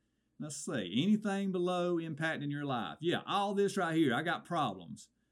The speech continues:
Let's just say moodiness and irritability. Uh, how long have you felt this way? Every day of my life. <laughs> Over five years. You see where this is going? This, they're gonna try to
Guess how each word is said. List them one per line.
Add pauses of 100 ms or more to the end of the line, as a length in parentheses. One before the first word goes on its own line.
Let's
just
say
moodiness
and
irritability. (640)
Uh,
how
long
have
you
felt
this
way? (320)
Every
day
of
my
life. (480)
<laughs>
Over
five
years. (120)
You
see
where
this
is
going? (260)
This,
they're
gonna
try
to